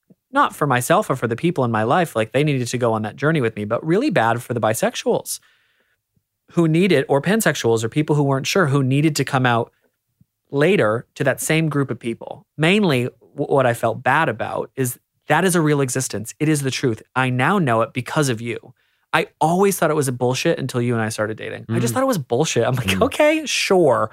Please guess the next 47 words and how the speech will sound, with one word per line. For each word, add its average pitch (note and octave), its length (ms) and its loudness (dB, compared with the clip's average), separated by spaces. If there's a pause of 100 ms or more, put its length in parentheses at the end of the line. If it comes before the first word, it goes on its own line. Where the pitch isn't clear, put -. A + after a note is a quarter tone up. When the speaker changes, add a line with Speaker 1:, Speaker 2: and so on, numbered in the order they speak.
(140)
Speaker 2:
Mm. F#2+ 260 -2
Speaker 1:
You're D#3 160 2
really D#3+ 300 4
horny, D#3+ 560 2
uh, C3 560 2
or C#3 120 6
Speaker 2:
<laughs> E3 480 0
Speaker 1:
you E3 180 2
can't F3+ 260 2
get F#3+ 120 4
a F3+ 40 4
girl, E3+ 300 2
so - 140 0
you're D#3+ 60 2
playing E3+ 260 0
along E3+ 260 2
on E3+ 60 0
the E3 80 0
other D#3+ 140 2
side." F3+ 240 0
Like, D3 140 0
I F#3 120 2
had F3 160 0
dated D#3+ 260 2
a C3 60 2
lot C3 200 2
of, A2+ 160 -4
quote, C3+ 460 2
"bisexual" A#2+ 1000 0
men G#2+ 380 -2 (240)
who D3+ 180 2
are, B2+ 300 2 (120)
are, C#3+ 220 2
are D#3 240 2
homosexuals. D#3 800 0 (380)
And C3+ 140 0
then G3+ 80 2
I E3+ 100 2
met C#3+ 280 0
you, A2 360 -4 (640)
fell D#3 240 0
in B2+ 100 0
love, A2+ 360 2 (400)
and C3 100 -2
came D3+ 260 0
to C3+ 120 0
realize A#2+ 560 2